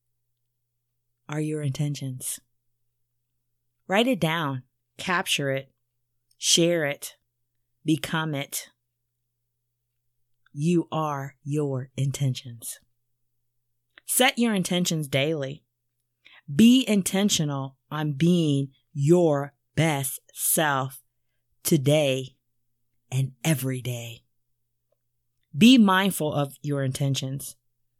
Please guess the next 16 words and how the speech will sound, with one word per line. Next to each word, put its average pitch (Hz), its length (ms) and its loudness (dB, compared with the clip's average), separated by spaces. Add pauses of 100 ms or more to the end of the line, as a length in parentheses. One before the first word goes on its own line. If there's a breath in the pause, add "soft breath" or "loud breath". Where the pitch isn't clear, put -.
(640)
See, 208 260 2
intent 180 720 -2 (640)
is 156 200 0
the 135 100 0
seed 151 580 0
that 139 180 -4
creates 143 680 -4 (280)
our 139 140 -4
future. 131 600 -6 (680)
Jack 151 460 -2 (260)
Cornfield. 131 720 -6 (3250)
Again, 156 580 -4 (800)
what 185 500 -2 (500)
do 147 80 -2
you 151 300 -2
intend 135 640 -4